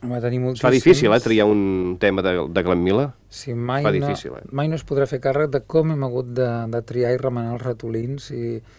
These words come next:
Speaker 1: les eleccions i els referèndums que hem hagut de fer per triar aquests dos temes de l'últim programa. El Glenn Miller, com, eh, ja sap tothom, a part de ser un gran director d'orquestra, eh, tenia el costum de fer que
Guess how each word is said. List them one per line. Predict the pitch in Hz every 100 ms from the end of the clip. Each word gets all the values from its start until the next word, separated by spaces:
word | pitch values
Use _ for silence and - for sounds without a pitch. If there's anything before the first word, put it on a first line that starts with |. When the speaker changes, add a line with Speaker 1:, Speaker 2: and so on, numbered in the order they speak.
| _ - _
Speaker 1:
les | 120 113 127
eleccions | 120 - - 131 131
i | 139
els |
referèndums | 123 117 123 120 131 139
que | 131
hem | 127
hagut | 117
de | 113
fer | 117 123
per | 135
triar | - 120 117 113 - - - - -
aquests | - 120 120
dos | 127 -
temes | 127 123 117
de |
l'últim | 113 117 117
programa. | 110 107 98 95 95 101 - - - - - - _ _ -
El | 139 127
Glenn | 139 151
Miller, | 156 160 -
com, | - 131 127
eh, | 120 117 113 113 110 107 104 101 98 98
ja | 113
sap | 110 110 -
tothom, | 120 120 120 131
a |
part | 110 120 135
de | 120
ser | 107 113
un | 110
gran | 110 135
director | 143 135 131
d'orquestra, | 135 127 135 - 139 143 - - - - -
eh, | 127 120 113
tenia | 113 117
el | 117
costum | 131 - 127 117 117
de | 107 101 98 98 98
fer | - - 117
que | - 123